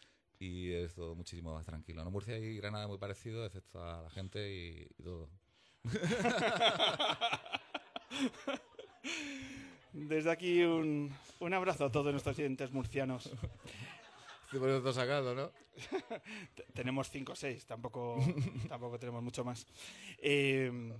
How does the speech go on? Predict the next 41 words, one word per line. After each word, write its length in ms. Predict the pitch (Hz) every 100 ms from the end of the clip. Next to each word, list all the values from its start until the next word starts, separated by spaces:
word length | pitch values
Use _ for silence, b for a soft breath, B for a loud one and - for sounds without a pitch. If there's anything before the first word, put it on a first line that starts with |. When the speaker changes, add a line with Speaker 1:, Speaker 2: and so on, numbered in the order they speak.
| -
Speaker 2:
Paco, 200 | - 147
¿y 60 | 139
en 80 | 131
Granada 320 | 131 139 160
qué 80 | 151
has 120 | 139
encontrado? 640 | 131 120 120 143 139 117 - _ _ _ _ _ _ _
Speaker 1:
Pues, 920 | 110 98 92 90 90 85 85 82 90
bueno, 380 | 107 104 98 101 -
desde 260 | 95 98
el 60 | 95
primer 280 | 101 101 98
día 120 | 101
que 80 | 98
fui 160 | 104
a 40 | 98
tocar 240 | 98 95
allí, 500 | 92 98 104 101 98
hace 240 | 95 - 98
ya 80 |
un 300 | 92 95 92 92
porrón 280 | 90 98 92
de 100 | 95
años, 400 | 95 95 98 - b b b b b _
pues 140 | 107
no 100 | 107
sé, 120 | 104
lo 80 | 107
vi 120 | 104
todo 220 | 113 113 107
como 140 | 101
muy 100 | 104
distinto. 440 | 98 - 117 110 98
Es 80 |
una, 320 | 98 101 92 90
una 160 | 87 87
ciudad 260 | - 92
muy, 280 | 92 95 95
muy, 200 | 95 92
muy 160 | 92 92
bonita, 380 | 92 101 98